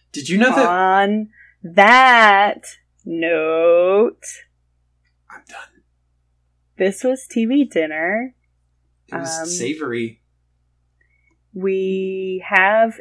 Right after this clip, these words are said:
Speaker 2: a Tumblr also. It will probably have posts by the time this episode goes up.
Speaker 1: It
Speaker 2: It's
Speaker 1: better.
Speaker 2: T V D podcast dot tumblr dot com.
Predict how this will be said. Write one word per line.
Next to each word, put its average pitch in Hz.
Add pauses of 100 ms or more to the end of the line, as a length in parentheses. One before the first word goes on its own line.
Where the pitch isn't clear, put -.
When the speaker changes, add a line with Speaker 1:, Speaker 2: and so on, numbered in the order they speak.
(140)
Speaker 2:
a 170
Tumblr 208
also. 160 (420)
It 165
will 202
probably 202
have 170
posts 170
by 151
the 160
time 151 (520)
this 170
episode -
goes 151
up. 139 (220)
Speaker 1:
It 165 (140)
Speaker 2:
It's -
Speaker 1:
better. 135
Speaker 2:
T 196
V 185
D 180
podcast 180
dot 156
tumblr 160
dot -
com. 262